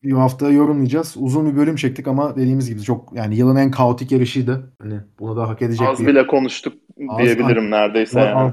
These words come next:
Speaker 1: bile konuştuk. Yani iki buçuk, üç saat konuşulabilecek bir yarıştı ama hani olabildiğince değerlendirmeye çalıştık. Haftaya artık Formula bir otuz dördüncü şampiyonuna mı sahip olacak? Yoksa tarihin en fazla şampiyon olan kişisi Hamilton mı olacak?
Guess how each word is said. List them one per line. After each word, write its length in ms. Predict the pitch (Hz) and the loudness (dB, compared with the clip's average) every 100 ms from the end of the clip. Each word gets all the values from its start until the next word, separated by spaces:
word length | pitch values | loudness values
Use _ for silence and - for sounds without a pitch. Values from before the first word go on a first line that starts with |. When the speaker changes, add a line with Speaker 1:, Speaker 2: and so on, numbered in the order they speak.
| - | -4
Speaker 1:
bile 160 | 127 | -8
konuştuk. 400 | 131 127 123 - | -4 -4 -4 -8
Yani 140 | 107 110 | -6 -4
iki 180 | 110 131 | -4 -4
buçuk, 200 | 127 131 | -4 -4
üç 120 | 131 | -2
saat 200 | 127 113 | -2 -2
konuşulabilecek 680 | 120 120 131 123 123 127 104 | -6 -4 -2 -2 -2 -6 -6
bir 40 | |
yarıştı 260 | 92 - 131 | -10 -8 -8
ama 320 | 117 139 - _ | -6 -8 -12 _
hani 240 | 110 104 104 _ _ _ _ | -12 -10 -12 _ _ _ _
olabildiğince 640 | 123 123 120 107 117 127 | -2 0 0 -4 -4 0
değerlendirmeye 540 | 120 117 117 117 120 | 0 0 -2 -2 -4
çalıştık. 440 | 113 101 101 - 120 | -6 -10 -10 -10 -2
Haftaya 460 | 123 123 123 131 | -2 -2 2 4
artık 420 | 127 117 127 - _ _ _ _ _ _ _ | 4 0 -10 -14 _ _ _ _ _ _ _
Formula 420 | 131 131 135 131 | 2 4 4 4
bir 260 | 135 147 - _ _ _ _ _ | 2 0 -8 _ _ _ _ _
otuz 320 | 123 - 131 | -6 -2 2
dördüncü 360 | 147 135 139 139 | 4 2 0 -2
şampiyonuna 600 | - 143 131 147 147 151 | 2 2 2 0 0 0
mı 80 | 131 | 0
sahip 300 | 127 113 107 | 0 0 -2
olacak? 500 | 110 110 156 - - | -4 -4 -4 -8 -10
Yoksa 580 | 113 113 - 143 147 - - - | -6 -6 0 2 2 0 -18 0
tarihin 400 | 117 120 135 139 | 4 4 4 2
en 140 | 139 | 0
fazla 320 | 131 131 127 | 0 0 0
şampiyon 380 | 131 123 120 131 | -2 -4 -2 -2
olan 280 | 120 120 123 | -2 -2 -6
kişisi 640 | - - 120 - 147 147 - _ _ | -12 -14 -12 -6 -6 -6 -12 _ _
Hamilton 400 | 131 131 127 135 | 0 2 2 0
mı 120 | 117 | 0
olacak? 420 | 107 120 165 - | -2 -2 -4 -8